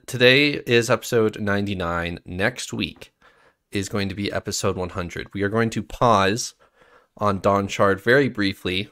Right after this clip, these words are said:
for episode one hundred. We will be finishing Dawnshard f-, with episode one oh one and then picking up Rhythm of War for episode one oh two. But for episode one hundred, we are going to split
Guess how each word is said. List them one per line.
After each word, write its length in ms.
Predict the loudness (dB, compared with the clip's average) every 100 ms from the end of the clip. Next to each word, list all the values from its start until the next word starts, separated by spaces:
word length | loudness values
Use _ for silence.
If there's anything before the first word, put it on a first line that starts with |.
| _
for 280 | -2 0 0
episode 360 | -2 -2 -2
one 140 | -2 -4
hundred. 420 | -6 -4 -6 -4
We 100 | -4
will 60 |
be 100 | -4
finishing 440 | -6 -4 -2 -4 -4
Dawnshard 580 | -2 -2 0 0 0 -2
f-, 140 | -8 _ _ -12
with 260 | -6 -4
episode 380 | -4 -4 -4 -4
one 180 | -2 -2
oh 60 | -2
one 440 | 0 0 -2 -8 _ _ _ _ _ _ _ _ _ _ _ _ -4
and 220 | -2 0
then 220 | 0 0
picking 340 | -2 -8 -6 -6
up 140 | -4
Rhythm 240 | -4 -4 -8
of 140 | -6
War 460 | -4 0 0 -4 -10 _ _ _
for 320 | -2 0 2
episode 340 | 0 -2 -4 -4
one 200 | -6 -6
oh 100 | -8
two. 320 | -6 -6 -8 _ _ _ _ _ _ _ _ 2
But 320 | 2 2 -10
for 160 | 0 2
episode 300 | 2 0 0
one 140 | -2
hundred, 380 | -2 -4 -2 -6
we 100 | -6
are 100 | -6
going 260 | -6 -6 -8
to 420 | -6 -6 -6 -8
split 260 | -6 -4